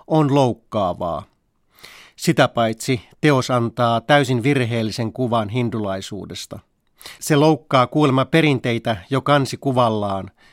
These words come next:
jossa Krishna Jumala soittaa huiluaan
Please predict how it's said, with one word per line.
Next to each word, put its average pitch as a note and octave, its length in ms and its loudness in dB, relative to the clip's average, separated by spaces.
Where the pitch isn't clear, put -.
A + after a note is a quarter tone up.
jossa C3 520 0
Krishna C3 360 0
Jumala A#2 400 0
soittaa A#2 600 -2
huiluaan A2+ 640 0